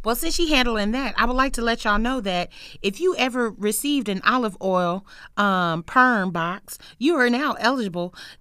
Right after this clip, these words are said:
to receive compensation from a lawsuit. All you have to do is take a brief quiz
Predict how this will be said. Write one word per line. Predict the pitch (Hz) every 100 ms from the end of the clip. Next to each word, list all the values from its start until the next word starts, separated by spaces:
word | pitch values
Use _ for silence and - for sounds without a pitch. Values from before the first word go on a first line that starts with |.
| -
to | - 254 226 208 196 165
receive | 185 208 - 277 269 240 196 -
compensation | - 254 226 214 262 202 196
from | 202 214
a |
lawsuit. | 214 233 277 175 -
All | 226
you | 294 240
have | 175
to |
do | 226
is | 233
take | - 170
a |
brief | 156 - 170 240 277
quiz | - 180 165 202